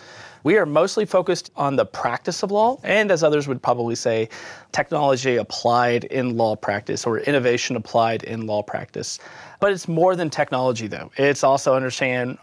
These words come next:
like, the why of technology and then how to drive innovation in legal, from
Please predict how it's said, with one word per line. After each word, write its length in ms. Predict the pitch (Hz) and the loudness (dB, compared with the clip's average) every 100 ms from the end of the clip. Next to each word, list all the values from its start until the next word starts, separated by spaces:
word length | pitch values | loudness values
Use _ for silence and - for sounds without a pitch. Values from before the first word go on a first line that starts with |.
| - | -2
like, 180 | 127 - | -2 0
the 100 | 123 | -4
why 800 | 113 120 139 135 131 120 117 104 | -2 2 4 4 2 0 -4 -4
of 280 | 117 117 | -4 -6
technology 800 | - 117 - 110 110 110 - 110 113 | -6 -6 -6 -8 -6 -8 -6 -4 -4
and 100 | 120 | -4
then 120 | 117 | -4
how 340 | - 139 139 | -2 2 2
to 140 | 143 135 | 0 -2
drive 340 | 131 127 123 | 0 0 -2
innovation 480 | 123 113 117 - 123 | -6 -4 -4 -4 -6
in 120 | 113 | -6
legal, 420 | 113 113 113 107 - - - - | -6 -4 -6 -6 -10 -20 -20 -18
from 280 | - 131 117 | -6 -4 -4